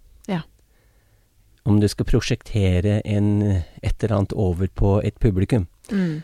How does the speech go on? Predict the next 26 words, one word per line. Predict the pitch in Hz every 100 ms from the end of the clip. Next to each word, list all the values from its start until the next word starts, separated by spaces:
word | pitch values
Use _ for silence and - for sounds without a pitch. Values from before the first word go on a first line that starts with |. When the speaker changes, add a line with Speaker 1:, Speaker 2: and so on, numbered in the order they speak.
| -
Speaker 1:
mm. | 196 170 185 _ -
Speaker 2:
Og | 170 156
det | 180
er | 139
viktig, | 117 - - - - _ _
for | - 113 110 - -
vi | 107
snakker | - 110 - 107
jo |
tross | - 113 -
alt | 95 95 -
om | 98 92 95 - -
bransjen. | 80 120 - - 82 - - - - - - - _ _ _ _ _ _ _ -
Speaker 1:
Det | 190 190 185
gjør | 160
vi, | 175 233 196
Speaker 2:
Ja. | 85
Speaker 1:
absolutt. | 190 - - 226 262 - - - -
Speaker 2:
You | 113
gotta | 104 135
make | 147 139
a | 123
living. | 131 110 80 - -
Speaker 1:
Yes, | 180 190 - - - - - -
indeed. | 180 170 156 143 - - -
Speaker 2:
Men | 156